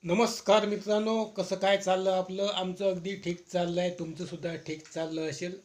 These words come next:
अशी आम्ही अपेक्षा बाळगतो. मित्रांनो, आमचं संध्याकाळचं जेवण चालू आहे. हे बघा,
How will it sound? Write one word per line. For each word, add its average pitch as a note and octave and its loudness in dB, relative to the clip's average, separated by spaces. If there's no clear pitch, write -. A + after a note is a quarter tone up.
अशी D#3+ -6
आम्ही E3+ -6
अपेक्षा E3 -4
बाळगतो. D3+ -6
मित्रांनो, F3+ 2
आमचं F3+ -2
संध्याकाळचं F3 0
जेवण D#3+ 0
चालू D#3 0
आहे. D3+ 0
हे D3 -6
बघा, D#3 0